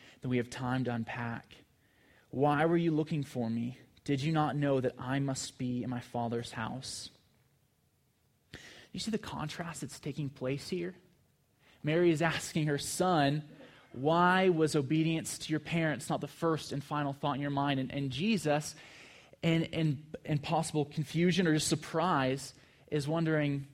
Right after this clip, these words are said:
"Why would you not, as my earthly parents, recognize, comprehend that I must be obedient first and foremost, uh, to my heavenly Father?" This begins, um, as what I see is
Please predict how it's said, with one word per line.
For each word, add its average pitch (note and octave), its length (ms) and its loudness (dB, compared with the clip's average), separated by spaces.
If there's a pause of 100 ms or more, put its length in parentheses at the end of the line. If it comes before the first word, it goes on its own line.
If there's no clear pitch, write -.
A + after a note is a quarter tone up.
(680)
"Why D#3 400 4
would D#3+ 260 2
you C#3 300 0
not, C#3+ 300 6
as C#3+ 100 0
my D3 120 0
earthly C#3+ 140 -4
parents, C#3 600 -2
recognize, B2 920 -2 (220)
comprehend C3+ 840 -2 (300)
that C3+ 80 -4
I C#3+ 60 0
must C#3+ 260 -6
be C#3 180 0
obedient B2 520 -2
first - 260 -6
and B2+ 100 -2
foremost, B2 680 -6 (400)
uh, D3 160 -6
to - 140 -10
my B2+ 100 -2
heavenly A#2+ 380 -4
Father?" G#2+ 460 -6 (1900)
This D3+ 120 0
begins, D#3 600 2
um, C3+ 260 0
as C3+ 140 -4
what C#3 120 2
I C#3+ 60 2
see C#3 220 -4
is B2 80 -4